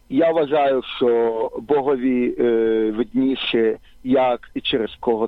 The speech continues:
це зробити. І ви знаєте, я вважаю, що це в, в деяких моментах особистості насправді відступають на другий, третій і десятий плани.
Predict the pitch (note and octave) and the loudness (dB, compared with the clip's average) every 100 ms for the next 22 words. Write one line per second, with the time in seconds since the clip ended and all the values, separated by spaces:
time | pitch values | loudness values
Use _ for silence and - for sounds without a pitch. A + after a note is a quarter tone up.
0 | - G#2+ G2 G#2+ G#2 G#2 - - - - | -6 -10 -6 -4 -2 -4 -4 -14 -20 -20
1 | - - - - - - - - - - | -20 -20 -20 -20 -20 -20 -20 -20 -20 -20
2 | - C#3+ C#3+ C3+ - C3 C3+ F3 F3+ E3+ | -12 -4 0 0 0 -2 0 0 0 0
3 | D3 C3 C3 D3 D#3 F3 F3+ D#3 C#3+ - | 0 -2 -2 -2 0 -2 0 2 0 -2
4 | - C3+ B2+ B2+ B2 B2 A#2+ - - _ | -4 0 2 2 2 2 0 -4 -16 _
5 | _ - - E3 D3+ D3 C#3 A#2+ - C#3 | _ -20 -6 -2 0 0 -4 -8 -10 -12
6 | - - - G3+ A#3 - E3+ - C#3 D#3+ | -12 -20 -2 0 0 -2 -6 -2 -2 0
7 | A3 B3 D3+ C#3 - - - - - - | 0 0 -2 -2 -8 -20 -20 -20 -18 -2
8 | D#3 - C#3+ C3+ A3+ - - D3+ - - | -2 0 -2 0 -2 -2 -4 -4 -6 -2
9 | D3 C#3 C#3 - - - - - C3+ - | 0 0 -2 -10 -20 -20 -18 -4 -4 -2
10 | - F#3 F#3 D3 D#3+ D3 C3+ - - D3+ | 0 0 0 -2 -2 -2 -4 -10 -8 -4
11 | F#3+ F#3 E3+ D3 - C#3 C#3 C3+ C3+ - | 0 2 2 0 -4 -2 0 0 -2 -6
12 | - D#3 F3+ E3+ D#3 - E3 E3 - C#3+ | -6 -2 -2 -2 -4 0 -2 -2 -2 -4
13 | C3+ C3+ B2 - D3+ D3 D3 - C#3 C3+ | -2 -4 -4 -2 0 0 -4 -6 -2 0
14 | A2 G2 | -2 -6